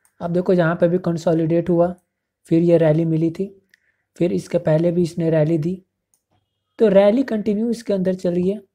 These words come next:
आप देखो यहाँ पे भी रैली मिली, तो इतनी कंटिन्यू रैली के बाद ये थोड़ा टाइम के लिए कंसोलिडेट तो होता है। तो बस ये कंसोलिडेशन फेज कह लीजिए या फिर थोड़ा सा करेक्शन फेज कह लीजिए,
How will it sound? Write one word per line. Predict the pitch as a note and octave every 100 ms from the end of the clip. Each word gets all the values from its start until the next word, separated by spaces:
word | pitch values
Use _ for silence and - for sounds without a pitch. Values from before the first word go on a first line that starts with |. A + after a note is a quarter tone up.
| _
आप | D#3 D#3
देखो | D#3+ D#3+ E3+
यहाँ | D#3+ E3
पे | F3+
भी | E3 E3
रैली | D#3 D#3+
मिली, | D#3 D#3 D#3+
तो | D#3+ G#3+
इतनी | F#3+ - A#3+
कंटिन्यू | A#3+ G3+ G#3 G3 A3
रैली | G3 F3 G3
के | G3+
बाद | F#3 F#3 F#3 _ _ _ _ -
ये | F#3+ -
थोड़ा | E3 F3+
टाइम | F#3 F3 F#3
के |
लिए | F3
कंसोलिडेट | F3 D#3 D3+ D#3 D#3 D3+ E3 -
तो | F3+
होता | D3+ C#3 -
है। | D3 D#3 _ _ _ _ _ _ _ _ _
तो | A3
बस | A3 A3+ A#3
ये | A#3
कंसोलिडेशन | G3+ F#3 G3 F#3+ F#3 F#3+ A3
फेज | G3 G3+ F#3+
कह | - G3
लीजिए | G3+ F#3+ G3
या | E3 D#3+
फिर | F3 D#3+
थोड़ा | E3 E3
सा | -
करेक्शन | D3 C#3 C#3+ F3
फेज | E3+ F3+ F3 -
कह | E3+ D#3
लीजिए, | E3 D#3+ F3+